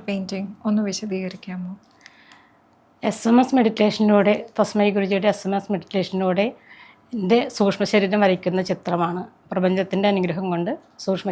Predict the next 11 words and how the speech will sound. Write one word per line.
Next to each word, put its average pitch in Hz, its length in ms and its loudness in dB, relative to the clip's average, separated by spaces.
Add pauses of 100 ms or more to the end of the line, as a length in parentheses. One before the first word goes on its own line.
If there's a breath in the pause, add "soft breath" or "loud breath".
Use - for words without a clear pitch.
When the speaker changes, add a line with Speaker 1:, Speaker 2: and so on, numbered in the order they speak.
Speaker 2:
ശരീരം 196 280 0
വരയ്ക്കുന്ന 180 400 -2 (220)
ഒരു 185 160 -8
ചിത്രമാണ്. 190 540 -4 (760 loud breath)
അത് 220 160 2 (580)
വരയ്ക്കുന്ന 233 500 6
വിധം, 240 240 6 (340)
ഞാനൊരു 226 360 4
ചിത്രകാരിയല്ല, 226 680 8 (640 soft breath)
പക്ഷെ - 240 -2
ഞാൻ 208 120 6